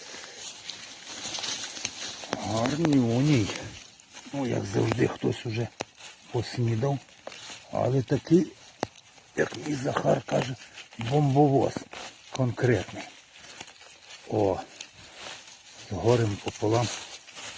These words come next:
та витягнули бомбовоза.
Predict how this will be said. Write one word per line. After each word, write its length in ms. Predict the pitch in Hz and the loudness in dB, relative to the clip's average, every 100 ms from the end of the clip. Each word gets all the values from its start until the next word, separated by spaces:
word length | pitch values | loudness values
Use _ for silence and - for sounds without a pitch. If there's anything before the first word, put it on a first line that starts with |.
| - - - - | -12 -12 -14 0
та 100 | 117 | 2
витягнули 640 | 104 90 85 80 76 - - - - - - - - - - - | 4 2 -2 -4 -6 -8 -12 -16 -20 -20 -20 -18 -16 -16 -16 -6
бомбовоза. 720 | 104 104 98 98 87 78 - | -4 -2 0 0 -2 -6 -12